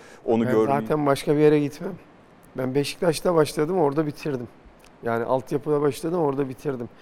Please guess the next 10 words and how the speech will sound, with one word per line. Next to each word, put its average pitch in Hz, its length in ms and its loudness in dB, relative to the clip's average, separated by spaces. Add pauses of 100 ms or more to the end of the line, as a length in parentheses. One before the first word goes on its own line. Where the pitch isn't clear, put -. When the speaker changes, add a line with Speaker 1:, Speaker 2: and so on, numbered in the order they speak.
(300)
Speaker 2:
Çünkü 180 240 0
Beşiktaş 143 440 -2
benim 139 220 -4
için 135 220 -10
çok 127 260 -10
önemliydi. 101 400 -6 (540)
M-, 127 80 -8
mümkün 135 380 -6
değil 123 160 -6
yani. 101 260 -8